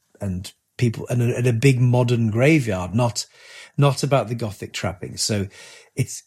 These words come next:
you know, you, you have all the fun, I, all the fun of the fair, but equally you can have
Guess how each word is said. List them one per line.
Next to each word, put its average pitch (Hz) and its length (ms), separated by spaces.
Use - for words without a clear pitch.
you 131 140
know, 113 60
you, 131 280
you 135 140
have 139 140
all 156 180
the 143 100
fun, 139 320
I, 104 180
all 139 160
the 127 60
fun 147 200
of 113 120
the 104 60
fair, 110 360
but 104 160
equally 113 560
you 113 100
can 110 160
have 107 360